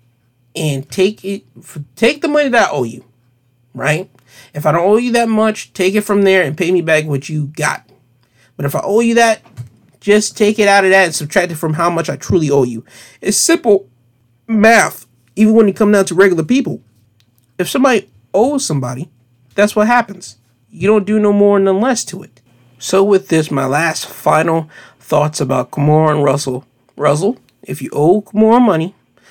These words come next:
let her get that and have her pay you back what she took out of that from out of the whole entire what you owe her. If she was able to get the money that you owe from her out of that, let her take that and do about your day. Now,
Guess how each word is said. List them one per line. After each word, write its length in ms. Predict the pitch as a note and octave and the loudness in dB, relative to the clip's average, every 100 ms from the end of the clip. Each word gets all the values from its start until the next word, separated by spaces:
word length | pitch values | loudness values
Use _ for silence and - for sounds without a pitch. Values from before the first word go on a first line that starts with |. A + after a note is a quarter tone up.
| _ _ | _ _
let 180 | - C3+ | -4 -2
her 120 | F3 | 0
get 320 | F#3 F#3+ - - | 0 0 -2 -4
that 280 | D#3 E3+ - _ _ _ _ _ _ | -4 -4 -12 _ _ _ _ _ _
and 340 | C#3 C#3 C3 C3 _ - | -8 -8 -8 -12 _ -6
have 240 | D#3+ C#3+ | -2 -2
her 100 | D#3 | -4
pay 160 | D3+ D#3 | -6 -6
you 160 | F3 | -6
back 340 | D#3 C#3+ D#3 - | -4 -4 -4 -10
what 380 | C#3 C3+ C3+ _ _ _ | -10 -8 -8 _ _ _
she 280 | - - C#3+ | -14 -8 -8
took 280 | - D3 D3 | -6 -8 -4
out 180 | C3+ | -4
of 60 | B2+ | -2
that 260 | B2 B2 - _ | -4 -4 -8 _
from 180 | - B2+ | -14 -10
out 200 | B2+ B2 | -10 -10
of 120 | B2+ | -10
the 120 | C3 | -12
whole 260 | C3+ C#3 D#3 | -6 -2 -2
entire 340 | D3 C#3+ C3 | -2 -4 -4
what 300 | B2 B2+ - | -4 -6 -10
you 240 | D3 C#3+ - | -8 -8 -6
owe 200 | C3 B2+ | -6 -6
her. 200 | D3+ - - | -8 -14 -18
If 120 | C#3+ | -16
she 180 | - D#3 | -10 -8
was 100 | D#3+ | -6
able 200 | E3+ D#3+ | -6 -6
to 80 | |
get 260 | D3+ D#3+ - | -6 -6 -6
the 60 | F3+ | -2
money 180 | F#3 | 0
that 80 | F3 | 0
you 260 | C#3+ F3 F3+ | -4 -8 -8
owe 260 | D#3+ E3+ F3+ | -4 0 0
from 320 | F#3 F#3+ G3 | 0 0 0
her 300 | - C#3 D3+ - - _ _ - | -2 -8 -8 -14 -20 _ _ -6
out 220 | E3+ F3+ | -4 -2
of 120 | F3+ | -2
that, 400 | F3+ C#3+ - - _ - | -2 -2 -8 -20 _ -18
let 160 | B2 | -8
her 80 | C#3+ | -6
take 320 | D3+ E3+ D#3 | -4 -4 -4
that 320 | D#3 D3 D3 - | -4 -4 -4 -8
and 260 | F#3+ - D#3+ | -18 -18 -12
do 160 | C3+ C#3+ | -8 -8
about 300 | C#3+ D3 D3 | -8 -10 -10
your 100 | C3 | -12
day. 300 | C3+ - - _ _ _ _ - _ - | -12 -16 -20 _ _ _ _ -20 _ -10
Now, 340 | B2+ C3 - | -8 -10 -12